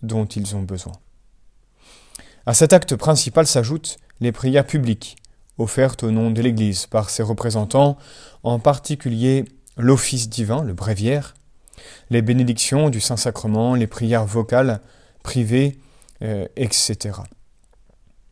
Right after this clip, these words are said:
Alors, voyons maintenant la nécessité de cette vertu de religion.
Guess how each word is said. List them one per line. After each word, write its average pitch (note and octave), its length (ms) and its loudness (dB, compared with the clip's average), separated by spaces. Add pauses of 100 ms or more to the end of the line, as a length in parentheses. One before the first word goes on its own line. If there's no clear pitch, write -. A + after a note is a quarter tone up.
(680)
Alors, D#3 440 6 (120)
voyons C3 580 2
maintenant B2+ 400 2
la A2+ 180 4
nécessité A2 800 0 (360)
de A2 160 -2
cette G#2+ 280 0
vertu B2+ 440 -6 (300)
de A2 140 -2
religion. G#2 540 0